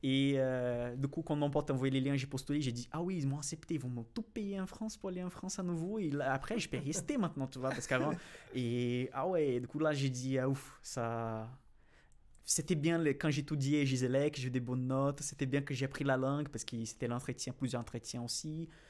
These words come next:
Euh, quand même, comme j'avais dit, il y a des fautes et tout ça, mais quand même, après quelques années que je suis rentré au Br-,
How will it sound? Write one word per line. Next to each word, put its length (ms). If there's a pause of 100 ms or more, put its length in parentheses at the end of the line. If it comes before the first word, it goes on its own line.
(220)
Euh, 460
quand 100
même, 400
comme 160
j'avais 220
dit, 140
il 80
y 60
a 80
des 120
fautes 240
et 40
tout 80
ça, 200
mais 580
quand 100
même, 140
après 220
quelques 340
années 200
que 100
je 40
suis 120
rentré 200
au 40
Br-, 120